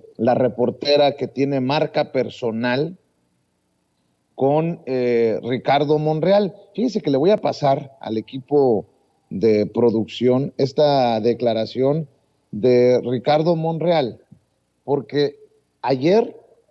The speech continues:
circuló esta declaración que dice: "Fue el presidente López Obrador quien pidió no aprobar por el momento el tema del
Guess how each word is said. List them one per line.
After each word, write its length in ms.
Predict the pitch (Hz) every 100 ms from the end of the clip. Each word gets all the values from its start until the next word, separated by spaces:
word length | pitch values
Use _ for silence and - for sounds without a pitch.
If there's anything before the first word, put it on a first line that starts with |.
| _ _
circuló 760 | - 156 113 139 135 113 - - _ _ _ _ _ _
esta 220 | 135 202
declaración 600 | 180 147 139 127 123 180
que 100 | 165
dice: 280 | 156 156 143
"Fue 180 | - 202
el 120 | 254
presidente 680 | 226 208 165 156 208 220 190
López 400 | 185 208 214 -
Obrador 540 | 160 143 135 175 226 - _ _ _ _ _
quien 240 | - 170 165
pidió 380 | 165 160 196
no 140 | 214 220
aprobar 480 | 220 196 180 202 196
por 140 | 196
el 60 | 151
momento 440 | 143 165 208 196
el 120 | 151
tema 320 | 185 196 208
del 380 | 185 165 151 135